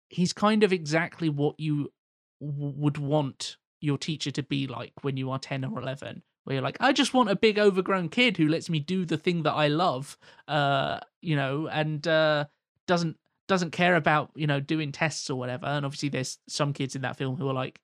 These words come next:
"No, actually, I do want the, I do want the structure of school." Uh, but I, he's su-, it's, it's such a sort of a, a fantasy of, you know, uh, I think it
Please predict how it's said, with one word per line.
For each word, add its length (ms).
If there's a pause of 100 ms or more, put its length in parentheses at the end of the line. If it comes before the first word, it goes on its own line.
(180)
"No, 180
actually, 320
I 80
do 180
want 240
the, 120 (500)
I 80
do 120
want 140
the 60
structure 560
of 100
school." 380 (420)
Uh, 320 (100)
but 280 (800)
I, 180
he's 380
su-, 200
it's, 380
it's 200
such 260
a 140
sort 180
of 160
a, 380 (200)
a 100
fantasy 760
of, 220 (100)
you 160
know, 160 (880)
uh, 340
I 100
think 200
it 140